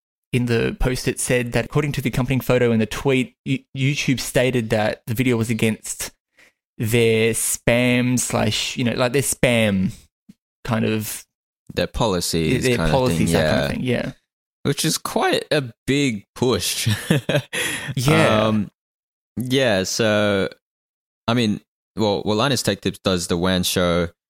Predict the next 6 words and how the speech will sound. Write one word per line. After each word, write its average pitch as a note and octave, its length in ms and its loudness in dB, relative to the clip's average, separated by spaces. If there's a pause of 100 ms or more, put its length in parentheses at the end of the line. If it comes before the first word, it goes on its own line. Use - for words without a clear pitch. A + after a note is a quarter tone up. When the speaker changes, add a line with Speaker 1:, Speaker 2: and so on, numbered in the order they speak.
(400)
Speaker 2:
uh, D#2+ 380 -2
on G#2 240 2
YouTube F2+ 380 0
itself - 360 -2
always. F2 520 -2 (640)
Um, E2 540 -2